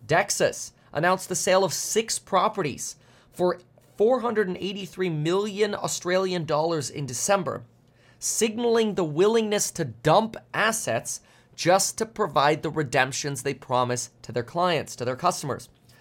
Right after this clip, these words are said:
In America, we have K K R, Blackstone, and Starwood. All of them are potentially facing liquidations due to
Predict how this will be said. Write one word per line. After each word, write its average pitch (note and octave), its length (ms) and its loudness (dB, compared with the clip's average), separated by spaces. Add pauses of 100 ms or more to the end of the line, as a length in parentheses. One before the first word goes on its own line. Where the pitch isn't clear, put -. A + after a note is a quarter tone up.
(380)
In D3 80 0
America, D3 440 4
we E3+ 120 2
have B2 120 0
K A#2 160 -4
K G#2+ 240 -8
R, E3+ 380 2 (160)
Blackstone, F3+ 720 2 (100)
and C#3+ 80 -6
Starwood. E3+ 580 2 (420)
All G#3 280 4
of E3 120 2
them C3+ 240 0 (280)
are D3+ 80 6
potentially F#3+ 680 -2
facing D#3+ 480 -4
liquidations D#3 1040 -4 (440)
due F3+ 240 6
to F3 640 2